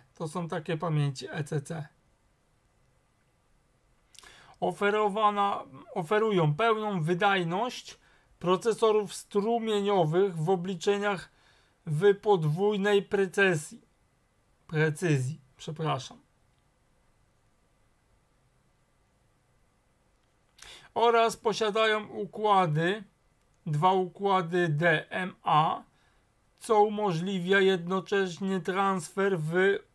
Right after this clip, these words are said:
obu kierunkach po szynie P C I. Ludzie, i ja mam takie dwa układy tego typu. No i obliczenia.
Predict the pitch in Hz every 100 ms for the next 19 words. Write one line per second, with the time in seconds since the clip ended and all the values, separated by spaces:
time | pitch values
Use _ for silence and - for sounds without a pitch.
0 | _ 220 214 170 202 185 - 202 208 214
1 | 240 240 202 208 311 208 156 - - _
2 | _ 214 208 - 226 226 214 240 240 202
3 | 220 220 233 233 214 139 - _ _ _
4 | _ - 180 262 277 170 135 120 - _
5 | _ _ _ _ _ _ _ _ - 185
6 | 220 240 233 226 240 226 226 175 170 214
7 | 220 226 185 233 226 202 214 214 208 208
8 | 214 185 151 180 - _ _ _ _ _
9 | _ _ _ _ _ _ _ _ 240 277
10 | 269 233 220 185 160 165 104